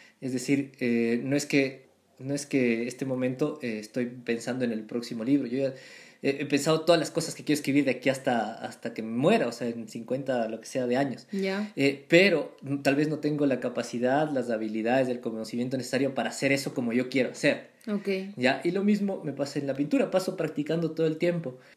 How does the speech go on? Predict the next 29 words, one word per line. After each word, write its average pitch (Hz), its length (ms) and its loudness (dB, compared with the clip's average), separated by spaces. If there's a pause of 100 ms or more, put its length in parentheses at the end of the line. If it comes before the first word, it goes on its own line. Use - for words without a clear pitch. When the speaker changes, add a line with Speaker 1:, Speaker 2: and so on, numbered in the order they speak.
(140)
Speaker 1:
Todo 156 140 6
el 151 100 4
tiempo 151 540 2
intentando 139 560 0
mejorar. 131 580 2 (400)
Eh, 120 400 0 (160)
porque 180 640 4
hay 156 100 4
muchas 160 260 -2
cosas 156 280 -4
que - 100 -8
sé 143 180 -4
que 143 280 0
si - 160 -8
me 127 120 -2
lanzo 147 280 -2
ahorita 156 480 2 (340)
no 135 460 0
van 151 140 2
a 139 100 0
tener 135 480 0
la, 110 580 -2 (380)
la 120 240 -4
calidad 127 380 2
que 135 100 0
yo 147 180 4
quisiera 147 460 0
tener. - 220 -16 (240)
Speaker 2:
Ya. 202 360 2